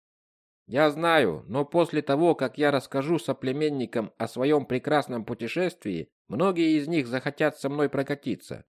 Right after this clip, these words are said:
Тогда потребуется не один год для того, чтобы все они смогли испытать это удовольствие. Нужна хотя бы ещё одна яхта». «Так построй её, дружище,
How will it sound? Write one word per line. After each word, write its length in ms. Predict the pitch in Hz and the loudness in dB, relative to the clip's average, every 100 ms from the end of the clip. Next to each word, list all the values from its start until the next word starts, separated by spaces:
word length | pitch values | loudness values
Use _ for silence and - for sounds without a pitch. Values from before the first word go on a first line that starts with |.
| _ _ _ _ - | _ _ _ _ -4
Тогда 340 | 127 156 175 | -4 0 0
потребуется 680 | 175 160 175 165 156 - 139 | 0 0 0 2 0 0 -2
не 120 | 147 | 0
один 360 | 160 185 160 | 0 0 -2
год 260 | 120 151 95 | 2 2 2
для 160 | 98 117 | -4 -2
того, 380 | 127 160 170 127 | 0 2 0 -2
чтобы 280 | - 123 | -4 -4
все 220 | 113 - 156 | -4 -2 -2
они 240 | - 127 | -2 -6
смогли 440 | 113 123 120 143 - | -6 -8 -4 -4 -4
испытать 500 | 110 - 117 123 110 | -8 -6 -2 -2 -2
это 220 | 104 110 | -4 -4
удовольствие. 800 | 110 110 110 92 - 80 69 64 _ _ _ _ _ | -2 -2 0 -2 -6 -12 -12 -14 _ _ _ _ _
Нужна 360 | 131 156 175 165 | -4 0 0 0
хотя 280 | 160 165 | 0 2
бы 120 | 160 160 | 2 0
ещё 300 | 156 - 165 | -2 2 2
одна 220 | 98 98 | 2 0
яхта». 440 | 98 90 - - - _ _ _ _ _ _ _ _ _ _ - | -2 -4 -6 -18 -18 _ _ _ _ _ _ _ _ _ _ -2
«Так 220 | 127 - | -2 0
построй 520 | 165 - - 185 180 | -2 -2 2 6 6
её, 280 | 151 147 131 | 6 6 4
дружище, 720 | 117 135 135 117 - 85 62 | 4 0 0 -4 -4 -8 -8